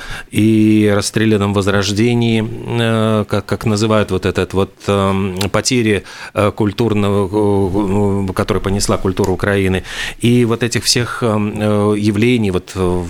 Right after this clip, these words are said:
затем уже, м, нового ренессанса, уже связанного с шестидесятыми годами?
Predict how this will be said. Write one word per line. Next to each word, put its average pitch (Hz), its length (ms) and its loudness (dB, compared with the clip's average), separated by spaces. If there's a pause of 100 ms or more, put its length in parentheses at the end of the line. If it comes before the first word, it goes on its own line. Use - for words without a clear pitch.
затем 92 420 0
уже, 95 460 0
м, 90 300 -4
нового 92 480 0
ренессанса, 92 680 0
уже 82 180 -4
связанного 85 520 -2
с - 80 -8
шестидесятыми 90 800 -2
годами? 80 460 -4